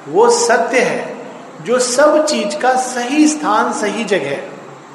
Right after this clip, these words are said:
ये चीज हम लोग देखते हैं आज के संसार में। अभी डब्ल्यू डब्ल्यू एफ होता है, बच्चे लोग,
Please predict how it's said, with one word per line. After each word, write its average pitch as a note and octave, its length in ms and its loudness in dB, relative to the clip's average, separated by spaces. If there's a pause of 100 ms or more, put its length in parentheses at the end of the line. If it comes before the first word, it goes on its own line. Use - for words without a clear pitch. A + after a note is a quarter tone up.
(600)
ये F#3 120 0
चीज G#3+ 220 -4
हम A3 100 0
लोग A3 220 2
देखते F3+ 320 0
हैं F#3 120 -4
आज D#3 240 -2
के E3+ 100 -8
संसार C#3+ 500 -8
में। - 140 -12 (2000)
अभी E3+ 320 -4 (500)
डब्ल्यू E3+ 280 -2
डब्ल्यू F3+ 320 -2
एफ E3+ 160 -2
होता D3+ 200 -4
है, C3 240 -6
बच्चे D3 240 -8
लोग, E3+ 400 -6